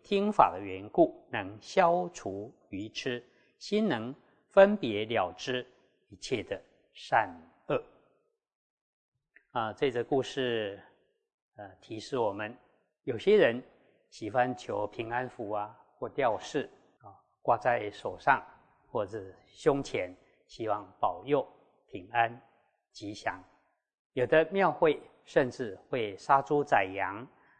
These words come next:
求长寿延年。但是依佛法来说，造善业，累积福德，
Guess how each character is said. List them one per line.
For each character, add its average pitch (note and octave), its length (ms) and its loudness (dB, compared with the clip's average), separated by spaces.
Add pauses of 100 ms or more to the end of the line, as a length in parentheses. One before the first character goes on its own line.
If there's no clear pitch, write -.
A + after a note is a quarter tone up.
(240)
求 A2 280 -4
长 G#2+ 380 -2
寿 B2 320 2
延 G2 300 -10
年。 F#2+ 320 -10 (640)
但 C#3+ 160 0
是 C3+ 140 -6
依 E3+ 200 -4
佛 C3+ 220 -2
法 G2+ 220 2
来 F#2+ 180 -10
说， C#3+ 340 -2 (600)
造 F#3 200 10
善 B2 360 6
业， C3 200 -4 (680)
累 B2 180 0
积 G3+ 240 -2
福 B2 240 -4
德， F#2+ 240 -6